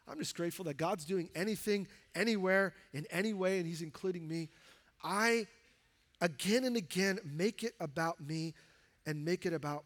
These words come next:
pride. In reality, all this is grace. And I'm not here to pry into your story, but I can tell you a little bit of mine. And Jesus has to remind me with texts like this. Jose, Abraham had nothing.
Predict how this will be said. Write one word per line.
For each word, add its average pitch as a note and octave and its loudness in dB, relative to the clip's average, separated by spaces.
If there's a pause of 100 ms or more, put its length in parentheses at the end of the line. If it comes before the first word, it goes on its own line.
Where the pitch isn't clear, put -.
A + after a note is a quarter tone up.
pride. C#3+ -2
In C3+ -8
reality, F#3 0 (100)
all E3+ 0
this E3 -6
is C#3 -8
grace. B2 -8
And C3+ -10 (1080)
I'm F#3+ 0
not A#3 4
here G#3 4
to F#3+ -2
pry G3+ 0
into F#3+ -2
your D#3+ -2
story, F3 -4
but D#3 -4
I D#3 -4
can - -16
tell A3 2
you G#3 8
a G3+ 10
little F3 2
bit D#3 -4
of D3 -6
mine. B2+ -8 (1040)
And C3 -10
Jesus F3+ -2
has F3 -4
to - -10
remind E3+ -2
me D3 -4
with B2+ -10
texts - -10
like C3+ -8
this. A2 -12 (720)
Jose, D#3+ 2 (380)
Abraham F3 0
had C#3 -6
nothing. B2+ -8